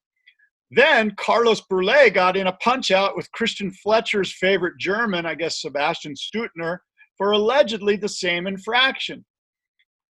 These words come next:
Then the driver of one ski pulled up alongside another team's ski to talk to the driver about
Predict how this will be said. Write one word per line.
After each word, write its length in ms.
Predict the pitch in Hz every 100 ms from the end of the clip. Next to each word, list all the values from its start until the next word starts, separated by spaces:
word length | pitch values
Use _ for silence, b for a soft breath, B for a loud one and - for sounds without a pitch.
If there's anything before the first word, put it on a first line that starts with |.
| _ _ _ _ 110
Then 500 | 156 269 277 220 202
the 80 |
driver 380 | 156 196 208 202
of 80 | 165
one 200 | 160 202
ski 260 | 196 - 202
pulled 320 | 196 202 220
up 140 | 226
alongside 520 | 220 202 208 202 208 202
another 440 | 196 180 190 196
team's 520 | - 196 196 185 - - -
ski 540 | - - - 208 165
to 100 | -
talk 340 | - 185 180 -
to 80 | 170
the 100 | 156
driver 420 | 165 180 180 160
about 260 | 147 139